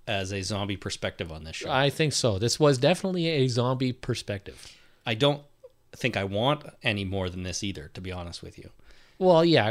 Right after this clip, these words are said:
Speaker 2: otherwise we're gonna get into the, like, the Terminator kind of thing where we have, uh, you know, red, <laughs> kinda just everything's through a red filter and all they see is, uh, you know, a combination of, uh, Terminator and Predator. I don't need that.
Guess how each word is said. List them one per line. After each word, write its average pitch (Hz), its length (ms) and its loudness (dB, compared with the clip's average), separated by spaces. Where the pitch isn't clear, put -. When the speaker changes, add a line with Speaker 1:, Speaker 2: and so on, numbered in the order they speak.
Speaker 2:
otherwise 143 380 4
we're 131 80 0
gonna 120 160 0
get 113 140 -2
into 110 200 -4
the, 101 140 -4
like, 98 180 -4
the - 80 -20
Terminator 104 480 -4
kind 92 220 -10
of 87 80 -12
thing 92 240 -10
where 98 100 -6
we 95 120 -6
have, 95 340 -10
uh, 87 200 -10
you 101 80 -8
know, 98 200 -6
red, 110 360 0
<laughs> - 260 -20
kinda 113 200 -4
just - 220 -2
everything's 117 360 -2
through 127 180 -2
a 117 40 2
red 110 340 2
filter 110 480 -2
and 110 100 -2
all 110 160 0
they 107 160 0
see 107 460 -2
is, 98 260 -4
uh, 101 300 -2
you 123 140 -4
know, 113 120 2
a 110 40 -4
combination 120 560 0
of, 104 180 -2
uh, 107 200 2
Terminator 110 540 -2
and 95 120 -6
Predator. 90 480 -4
I 95 80 -4
don't 92 240 -10
need 90 220 -10
that. 76 180 -14